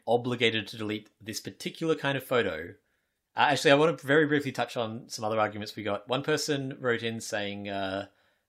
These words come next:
that they have given you consent. They've given you access to their body, and when they remove their consent, you should no longer have access to their body. And I, I think that's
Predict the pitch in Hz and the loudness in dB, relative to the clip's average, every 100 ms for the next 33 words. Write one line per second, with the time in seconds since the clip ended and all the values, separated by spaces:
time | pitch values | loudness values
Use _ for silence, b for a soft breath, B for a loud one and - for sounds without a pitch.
0 | _ _ 117 117 - 117 110 117 131 143 | _ _ -2 -2 2 0 0 -2 -2 0
1 | 135 123 123 - _ _ _ _ _ _ | 0 -2 -4 -12 _ _ _ _ _ _
2 | 143 107 - 131 113 - _ 123 135 175 | -10 -6 -2 -4 -4 -14 _ -2 0 0
3 | 196 - 139 - 160 - 139 120 110 151 | 0 0 0 0 -4 -2 -2 0 0 -2
4 | 196 127 120 117 120 120 117 117 - 113 | -2 0 0 0 -2 -2 -2 -2 -6 -6
5 | 113 - 101 107 110 104 107 - 107 - | -6 -8 -4 -4 -2 0 -2 -2 -10 -8
6 | 104 107 190 190 B B B B B B | -2 -2 -2 -8 B B B B B B
7 | 160 135 135 - 135 185 156 135 131 - | -6 -4 -4 -4 -6 -6 4 6 6 0
8 | - | -8